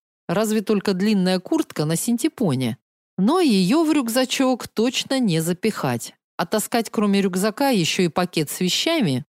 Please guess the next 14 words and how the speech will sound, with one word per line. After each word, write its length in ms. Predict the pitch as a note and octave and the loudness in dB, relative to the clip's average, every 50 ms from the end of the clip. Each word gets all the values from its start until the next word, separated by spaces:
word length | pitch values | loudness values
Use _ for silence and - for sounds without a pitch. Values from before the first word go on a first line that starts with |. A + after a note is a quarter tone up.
| _ _ - | _ _ 0
ну, 180 | A#3 C4+ D4+ | 0 0 0
проще 420 | - - F#3+ F#3+ F#3+ - - - D#3+ | 0 -2 0 0 0 0 -2 -4 -4
тогда 300 | - F3 D#3+ E3 E3+ D#3 | -4 -2 -2 0 -2 0
грузовик 540 | D#3 F3+ G3+ F#3+ G3 G3+ G3 E3 B2+ - | 0 0 0 2 2 2 2 0 0 -2
с 60 | - - | -6 -8
прицепом 580 | - - E3 E3+ - - A#3 - E3 C#3 C#3 | -6 -6 -4 -2 -2 -2 0 0 0 -2 -2
сразу 360 | C#3 - F#3+ G3 G#3 E3+ E3 | -2 -2 0 0 0 2 0
у 80 | F3 F3+ | 0 0
дома 300 | E3 D#3 D3 B2+ B2+ B2+ | 0 0 -2 0 -2 -4
ставить. 480 | - - - C3+ B2+ A2+ A2 - - _ _ _ _ _ _ _ | -4 -4 -4 -4 -2 -2 -4 -6 -10 _ _ _ _ _ _ _
Нет, 300 | - F4 D4 E3+ B2 - | -2 0 0 0 0 0
не 120 | - G#3 C4+ | 0 0 0
сахарная 680 | - - G#3 D3 - - C#3 C#3 C#3 C#3+ C#3 C3+ C3 | 2 0 0 0 0 0 -2 0 0 0 0 0 0
она, 260 | C3 C3+ C3 B2 C3+ | -2 -2 -2 -4 -4